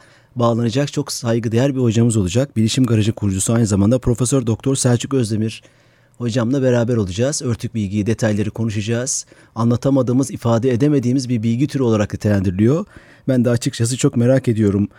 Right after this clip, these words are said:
Öne-, özellikle eğitimle olan ilişkisini, bu, bu detayları.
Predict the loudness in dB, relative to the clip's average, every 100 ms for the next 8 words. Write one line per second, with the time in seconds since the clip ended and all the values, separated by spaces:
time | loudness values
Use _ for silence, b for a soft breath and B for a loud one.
0 | b _ 2 2 2 0 2 2 0 0
1 | 0 2 2 2 2 4 4 2 2 0
2 | -2 -2 -2 -4 0 2 4 2 -2 b
3 | b b b -8 -8 -6 -4 -2 0 0
4 | 0 0 0